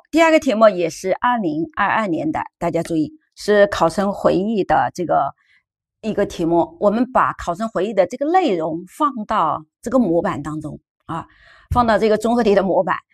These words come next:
哎，它这个题也是A B C事务所，A B C事务所，因为综合题只有一道题，它的背景就是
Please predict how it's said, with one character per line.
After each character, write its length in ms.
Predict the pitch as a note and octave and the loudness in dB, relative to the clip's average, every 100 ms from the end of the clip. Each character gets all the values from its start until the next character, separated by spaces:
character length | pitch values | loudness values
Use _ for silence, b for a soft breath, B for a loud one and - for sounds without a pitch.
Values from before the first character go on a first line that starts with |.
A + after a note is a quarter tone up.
| _ _ | _ _
哎， 260 | G#3 G3 | 4 4
它 180 | G3 G#3 | 4 0
这 140 | G#3+ G#3+ | 0 0
个 100 | G#3+ | -2
题 200 | E3 F3 | -2 -2
也 120 | D#3 | -4
是 180 | - F3+ - | -4 -2 2
A 160 | G#3+ | 2
B 120 | G#3 | 2
C 220 | F3+ G3 G3 | -2 -4 -4
事 160 | - | -4
务 100 | G3+ | -4
所 220 | - B2+ - _ _ _ _ _ _ _ _ | -4 -8 -10 _ _ _ _ _ _ _ _
，A 320 | D#3+ E3+ E3+ | 0 2 2
B 240 | F3+ D3+ B2 | 0 -4 -6
C 300 | - D#3 D#3 | -2 0 0
事 180 | D#3 G3+ | 0 -2
务 80 | |
所， 180 | F3+ - - b b | -2 -6 -10 b b
因 140 | - D4 | 8 8
为 80 | |
综 200 | D4 D4+ D4 | 10 6 6
合 100 | A#3 | 4
题 160 | F#3+ | 0
只 140 | F#3 F#3+ | 0 0
有 100 | E3 | 0
一 80 | D#3+ | 0
道 180 | G3+ | -2
题， 220 | D#3+ C#3+ C#3 | -4 -8 -8
它 140 | A#3+ | -4
的 80 | A#3 | -2
背 220 | C4+ D#4+ | 2 2
景 180 | G#3+ D3+ | 2 -2
就 100 | F#3 | -4
是 160 | F#3+ | -2